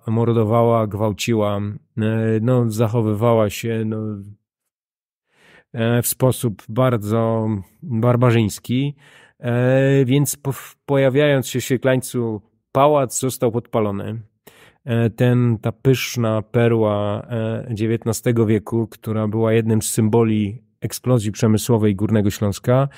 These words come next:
płonęła, e, w całości. E, natomiast, e, czerwonoarmiejcy, którzy pojawili się w Świerklańcu, e, w mauzoleum, e, wydobyli,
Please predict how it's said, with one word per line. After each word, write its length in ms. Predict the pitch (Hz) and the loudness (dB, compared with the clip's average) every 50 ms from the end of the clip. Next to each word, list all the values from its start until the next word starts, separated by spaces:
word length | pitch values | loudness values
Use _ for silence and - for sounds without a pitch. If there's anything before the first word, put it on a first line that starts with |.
| - - - - - - | -20 -20 -20 -20 -14 -6
płonęła, 600 | - 123 123 127 127 123 123 117 113 113 110 107 | -2 0 2 4 4 4 4 4 2 2 0 -2
e, 60 | 104 - _ _ _ _ _ _ - 113 113 110 110 110 110 110 110 110 110 107 107 107 107 107 107 107 104 101 | -4 -6 _ _ _ _ _ _ -6 -4 -4 -2 -2 -2 0 0 0 0 0 0 0 0 0 2 0 0 -2 -2
w 160 | - - - - | -6 -12 -16 -6
całości. 840 | - - 127 120 117 98 92 - - - - 127 135 147 160 - _ _ - - - - _ _ _ _ - | -2 2 2 4 4 2 0 -2 -6 -4 0 0 0 0 -2 -4 _ _ -20 -20 -20 -20 _ _ _ _ -2
E, 520 | 120 123 127 127 127 131 131 131 131 135 - - | 0 2 4 4 4 4 4 4 2 2 0 -2
natomiast, 880 | 123 117 117 113 - 147 151 160 160 156 151 127 - - - - - - - - 127 127 127 127 123 - _ _ - | 0 0 0 0 2 2 2 4 4 4 2 0 -2 -6 -10 -12 -18 -16 -10 -6 -4 -2 -2 -2 -4 -4 _ _ -8
e, 60 | 113 | -6
czerwonoarmiejcy, 1120 | 104 - 135 127 123 139 143 147 147 143 139 131 135 139 135 120 - - - 107 104 104 95 | -2 0 0 2 4 4 4 4 4 4 2 2 4 2 2 0 -2 -4 -2 -2 -2 -2 -4
którzy 320 | - - - 113 107 110 | -8 -10 -6 -4 -4 -4
pojawili 480 | 95 - 113 107 104 104 131 135 123 110 | -2 0 0 2 2 2 2 0 0 0
się 160 | - - 113 | -2 -4 -6
w 40 | - | -4
Świerklańcu, 840 | - 120 113 - - 110 107 107 101 - - 120 123 123 123 123 117 - - | -2 -2 -2 0 0 0 0 0 -2 -2 -2 0 2 2 2 0 0 -2 -6
e, 240 | 113 110 110 107 | -4 -4 -4 -4
w 60 | - - | -2 0
mauzoleum, 680 | 123 120 120 110 113 107 104 104 104 104 113 123 120 120 _ _ - - - - - _ _ _ - 127 | 2 2 2 2 2 2 2 2 2 0 0 -2 -4 -6 _ _ -20 -20 -20 -20 -20 _ _ _ -2 0
e, 220 | 123 123 123 127 - _ - - | 2 2 2 0 -2 _ -10 -6
wydobyli, 1160 | 127 117 107 117 151 160 147 143 139 123 110 127 135 131 127 123 123 127 127 123 113 101 | -4 0 4 4 4 6 6 4 2 4 4 2 2 4 4 2 2 2 2 0 -2 -4